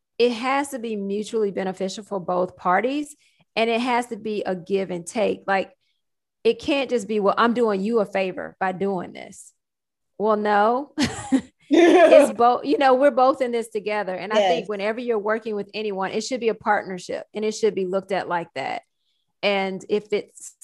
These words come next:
Speaker 1: not that way, then it becomes very contentious, and it's, it just doesn't make for a good re-, working relationship. So you have to reevaluate those things.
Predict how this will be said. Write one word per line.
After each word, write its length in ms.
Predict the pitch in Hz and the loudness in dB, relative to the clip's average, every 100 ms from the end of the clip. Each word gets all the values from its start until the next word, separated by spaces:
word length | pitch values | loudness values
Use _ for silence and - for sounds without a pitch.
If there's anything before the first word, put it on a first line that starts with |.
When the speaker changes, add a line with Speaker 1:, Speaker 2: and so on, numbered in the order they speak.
| - | -10
Speaker 1:
not 400 | 208 262 285 - | -4 0 -2 0
that 240 | 208 190 | 0 0
way, 420 | 185 175 175 175 175 | -2 -4 -4 -6 -6
then 200 | 240 277 | -6 -6
it 80 | |
becomes 520 | 262 240 247 208 196 185 | -8 -10 -6 -4 -4 -6
very 260 | 196 185 | -2 -2
contentious, 840 | 180 185 170 - 175 165 170 165 - | -2 -8 -12 -10 -12 -8 -8 -8 -10
and 320 | 170 165 165 _ _ _ _ | -12 -10 -14 _ _ _ _
it's, 220 | 226 240 | -2 -2
it 240 | - 240 233 | -2 -4 -4
just 140 | 233 | -6
doesn't 260 | 214 185 180 | -6 -4 -4
make 240 | 175 175 | -6 -6
for 200 | 180 170 | -8 -6
a 40 | |
good 240 | 165 165 165 | -4 -6 -6
re-, 140 | 165 - | -8 -4
working 360 | 180 180 175 | -4 -4 -8
relationship. 800 | 160 160 160 165 160 156 - - | -10 -8 -8 -10 -14 -14 -12 -14
So 360 | - - - 156 _ | -12 -10 -10 -14 _
you 100 | - | -8
have 160 | 196 175 | -8 -8
to 80 | - | -10
reevaluate 720 | 165 170 147 175 185 - - | -10 -8 -6 -6 -6 -10 -10
those 220 | 151 165 | -12 -14
things. 440 | - 175 160 170 | -14 -18 -18 -20